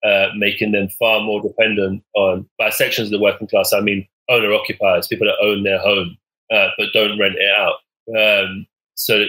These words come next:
you know, this asset inflated home ownership has recomposed sections of the working class,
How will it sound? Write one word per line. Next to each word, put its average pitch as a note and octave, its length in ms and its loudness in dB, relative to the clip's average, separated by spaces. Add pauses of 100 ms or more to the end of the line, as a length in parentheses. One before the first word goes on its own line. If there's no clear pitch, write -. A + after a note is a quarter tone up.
you A2+ 120 0
know, F2 140 -2
this - 340 0
asset A#2+ 220 2
inflated G#2+ 560 0
home A2 160 4
ownership G2 340 -2
has F#2+ 140 -4
recomposed G#2 680 0
sections G2+ 340 -2
of F#2+ 60 -4
the F#2+ 40 0
working F#2+ 400 -2
class, F#3 480 0